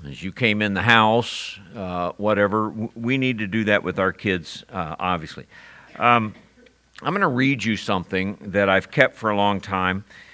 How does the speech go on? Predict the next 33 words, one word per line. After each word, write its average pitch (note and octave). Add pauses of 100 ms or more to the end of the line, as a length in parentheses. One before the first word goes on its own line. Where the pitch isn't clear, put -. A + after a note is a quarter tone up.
(420)
Uh, F#2 (600)
<clears throat> - (840)
a A2+
man D#3+
named D3
John B2+ (180)
Silber G2 (480)
was G2
the G2+
president D3
of E2+
Bos-, G#2+ (320)
Boston G#2+
University. E2+ (840)
And G#2
he B2
gave C#3+
a A2
speech -
a F#2
few B2
years A2+
ago, D#2+ (840)
and G2
I G#2
kept C3+
part F2
of C#2+
it, F2
uh, G2
part G2+
of E2+
his E2